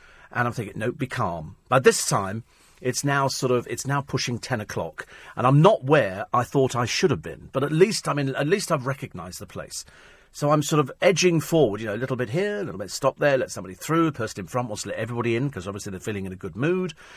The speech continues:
I want to kill everybody. I have no intention of sort of not getting out of this thing without at least shooting somebody. So we go through, and then we're into the City of London. Eventually I get to the City of London, and I turn right as opposed to left.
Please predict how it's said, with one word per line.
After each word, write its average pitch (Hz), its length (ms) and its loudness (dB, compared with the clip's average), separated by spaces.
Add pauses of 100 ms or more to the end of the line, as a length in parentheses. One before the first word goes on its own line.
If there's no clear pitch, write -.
(160)
I 123 140 6
want 113 160 -4
to - 60 -10
kill 165 220 6
everybody. 110 480 0 (400)
I 123 120 0
have 110 120 -4
no 156 240 4
intention 120 560 0
of 101 100 -6
sort 110 140 -6
of 101 100 -6 (220)
not 123 240 2
getting 117 240 0
out 107 180 -4
of 101 80 -6
this 101 160 -6
thing 107 180 -4
without 120 280 -2
at 101 80 -6
least 107 240 -6
shooting 131 460 2
somebody. 87 480 -6 (500)
So 151 240 6
we 147 120 2
go 185 180 6
through, 147 480 2
and 135 300 -2
then 165 120 4
we're 170 80 4
into 156 140 0
the 160 80 0
City 180 260 4
of 110 60 2
London. 85 460 -4 (260)
Eventually 151 340 2
I 101 40 -6
get 113 120 -8
to 127 80 -8
the - 60 -6
City 147 240 -2
of 101 80 -4
London, 107 420 -4 (640)
and - 80 -20
I - 100 -20 (100)
turn 117 560 -6
right 113 600 -4
as - 100 -12
opposed 98 400 -10
to 101 100 -6
left. 101 460 -8